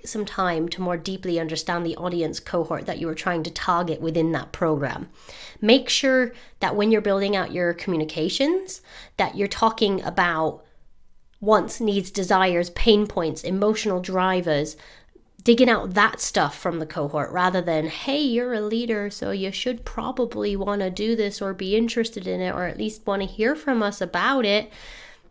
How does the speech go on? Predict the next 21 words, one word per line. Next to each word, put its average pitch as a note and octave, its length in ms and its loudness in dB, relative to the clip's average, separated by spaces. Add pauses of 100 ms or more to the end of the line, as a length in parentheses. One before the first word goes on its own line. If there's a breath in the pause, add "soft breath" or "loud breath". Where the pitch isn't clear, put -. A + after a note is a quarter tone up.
(260)
They G4 140 6
don't. B3 400 10 (460)
And D#4+ 140 6
they're E4 100 10
not C#4+ 140 8
gonna G3+ 180 6
do F3+ 200 4
anything E3+ 480 2
about D#3+ 340 2
it D#3+ 220 0
if - 180 -8
you, E3+ 340 -6
you F#3 120 -6
know, D#3 220 -2 (640)
unless G3+ 320 -2
you B3 80 -2
sell C4 240 -2
it G3+ 140 -6
to D#3+ 100 -6
them. C#3+ 220 -6 (320)
Because, - 480 -4